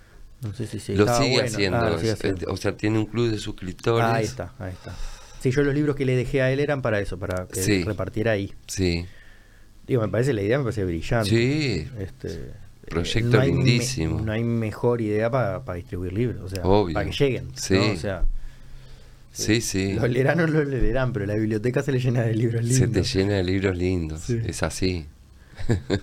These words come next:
Speaker 1: Eh, tiene algo de como era antes de lo del C D, ¿no? O sea,
Speaker 2: Claro.
Speaker 1: eh, o, o más, ¿no? Los vinilos, ¿no? Te, había unos vinilos que lo abrías así, había otro que tenían las letras, había... y te colgabas con el objeto, ¿viste?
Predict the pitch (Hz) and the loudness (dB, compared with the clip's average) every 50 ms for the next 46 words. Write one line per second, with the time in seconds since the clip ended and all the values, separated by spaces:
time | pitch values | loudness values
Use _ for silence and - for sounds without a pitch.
0 | - 90 - - - - - - - - - 143 135 151 185 226 233 202 170 143 | -2 -6 -8 -8 -10 -12 -10 -14 -10 -4 -2 0 2 2 2 2 2 2 2 0
1 | 127 127 123 117 127 135 135 135 139 131 139 117 110 104 101 - - - 110 113 | 0 -2 -2 0 2 2 2 2 2 2 2 2 2 0 0 -2 0 2 2 2
2 | 143 185 180 120 113 117 135 143 - 117 - - 123 113 104 101 95 92 95 98 | 4 2 2 2 0 0 0 0 -2 -2 -4 -4 -2 -2 -2 -2 -2 -4 -6 -8
3 | - - - - - 107 127 135 131 117 - 92 92 104 - - 101 - - 101 | -8 -10 -8 0 4 6 6 6 4 2 0 -2 -2 -4 -4 -6 -4 -4 -2 -4
4 | 95 92 92 104 110 113 104 - 98 104 107 104 92 98 104 117 147 170 147 113 | -4 -4 -2 0 0 0 0 -2 -2 -2 0 0 0 0 2 2 2 4 2 2
5 | 92 98 117 120 120 - - 101 92 - 90 - - - - - - - - - | 0 0 0 0 0 0 -2 -4 -4 -6 -10 -14 -14 -16 -16 -16 -16 -10 -6 -4
6 | 110 110 110 101 101 107 113 113 110 101 101 101 95 101 101 101 95 - 95 87 | 0 0 0 0 0 0 2 2 2 2 0 0 0 0 0 -2 -2 -2 -2 -2
7 | - - 127 131 131 131 123 113 110 101 104 110 110 107 104 110 101 98 101 104 | 0 0 2 2 2 2 2 2 0 0 0 0 0 0 0 -2 -4 -2 -2 -2
8 | 104 95 90 85 110 117 127 131 127 123 127 127 104 104 95 95 101 107 107 104 | -2 -2 -2 -2 0 2 2 2 2 0 0 -2 -2 -2 -2 -2 -2 -2 -2 -2
9 | 101 101 - - - - - - - - - - - - - - - 92 - 98 | -2 -4 -8 -12 -18 -20 -20 -20 -20 -20 -20 -20 -20 -20 -18 -14 -10 -8 -6 -6
10 | - 90 107 120 143 143 143 127 131 127 117 101 95 92 92 90 90 - - 147 | -4 -2 2 2 2 2 2 0 -2 -6 -6 -6 -4 -4 -4 -6 -6 -2 0 0
11 | 135 107 - 90 92 104 98 - - 107 | 0 0 -2 -4 -4 -6 -6 -6 -6 -6